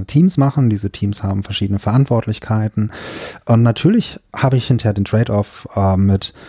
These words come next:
Konsistenz meinetwegen im, äh, Frontend. Frontend ist halt immer so, so ein, ich bin nicht im Frontend drin, ich persönlich, ne? Also ich halte mich davon so weit fern wie nur möglich, ja. Und, und so Backend-Prozesse,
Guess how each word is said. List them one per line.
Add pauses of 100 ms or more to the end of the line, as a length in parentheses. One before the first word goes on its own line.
(140)
Konsistenz
meinetwegen
im,
äh,
Frontend. (340)
Frontend
ist
halt
immer
so,
so
ein, (100)
ich
bin
nicht
im
Frontend
drin,
ich
persönlich,
ne?
Also
ich
halte
mich
davon
so
weit
fern
wie
nur
möglich,
ja. (440)
Und,
und
so
Backend-Prozesse,